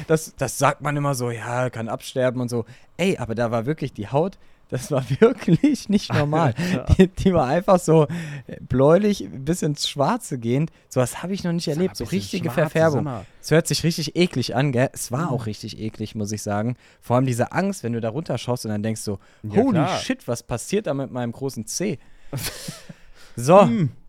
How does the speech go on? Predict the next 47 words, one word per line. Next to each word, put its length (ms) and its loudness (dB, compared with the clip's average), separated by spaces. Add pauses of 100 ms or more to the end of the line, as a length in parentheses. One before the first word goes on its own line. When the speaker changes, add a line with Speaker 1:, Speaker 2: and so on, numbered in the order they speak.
(140)
Speaker 1:
für 200 2
alle 180 4
Speaker 2:
Ja, 180 4
Speaker 1:
Fußfetischisten 460 2
Speaker 2:
super. 160 6
Speaker 1:
da 100 4
draußen, 640 0
liebe 180 0
Speaker 2:
Kein 160 0
Speaker 1:
Grüße. 160 2
Speaker 2:
tolles 160 0
Thema. 180 -4 (300)
<laughs> 500 -4 (1000)
Ähm, 720 -4
wow, 360 -4
ja, 320 -6
nee. 240 -6
Also 180 -6
ich, 200 -8
ich 80 -8
stand 160 -6
nur 120 -6
der 160 0
Dusche 400 -4
nach 200 -4
meinem, 320 -6
nach 160 -6
meiner 160 -8
Ausfahrt 300 -6
und 300 -18
meine 160 -2
Füße 220 -4
haben 140 -2
bei 100 2
lauwarmem 500 0
Wasser 200 -4
einfach 180 -4
schon 120 -6
gebrannt, 500 -4
weil's 180 -8
einfach 360 -8
so 180 -6
wehgetan 360 -4
hat. 100 -10 (640)
Ja, 180 4
okay, 220 -2
geil. 200 0